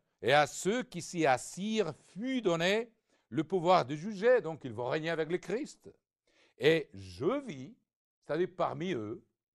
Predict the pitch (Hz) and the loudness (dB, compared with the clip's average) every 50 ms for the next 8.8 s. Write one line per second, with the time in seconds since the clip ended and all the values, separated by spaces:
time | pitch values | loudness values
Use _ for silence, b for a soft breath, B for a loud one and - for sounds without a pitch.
0 | _ _ _ _ _ _ _ _ _ _ _ _ 82 87 135 147 147 190 196 170 | _ _ _ _ _ _ _ _ _ _ _ _ -10 -6 -4 -2 0 0 2 4
1 | 165 160 147 120 107 107 143 170 185 202 214 220 208 202 202 208 202 - 110 107 | 4 4 2 0 -2 2 6 8 8 8 8 6 4 2 0 0 0 -2 -8 -2
2 | 104 139 143 139 135 - - - - - 247 254 220 110 78 - _ _ _ _ | 2 4 4 4 4 -2 -12 -12 -6 -2 0 0 0 -2 -4 -12 _ _ _ _
3 | _ _ _ _ _ _ _ - 143 147 139 131 165 180 180 165 170 - 175 185 | _ _ _ _ _ _ _ 0 2 2 4 4 4 4 4 2 2 2 2 2
4 | 185 - - 92 98 107 214 254 254 - - 196 180 - - 139 135 - - - | 2 0 -4 -10 0 4 4 4 4 4 4 4 4 4 2 -4 -4 -6 -4 -2
5 | 131 139 156 196 277 269 226 _ _ _ _ _ _ _ _ _ _ _ - 123 | 0 2 2 0 -2 -4 -12 _ _ _ _ _ _ _ _ _ _ _ 6 6
6 | 156 170 - - - 196 226 240 240 233 196 143 147 185 180 - - _ - 214 | 6 6 6 4 8 12 12 12 12 12 10 4 0 0 0 0 -4 _ 6 8
7 | 233 240 233 226 220 214 202 202 208 214 220 220 220 226 196 165 185 208 220 196 | 8 8 8 8 6 8 8 6 8 8 10 10 10 8 6 4 4 2 2 2
8 | 147 - 87 95 135 175 185 165 208 226 208 180 247 320 381 240 | 0 -10 -8 -2 0 0 2 2 2 0 0 -2 -8 -8 -10 -10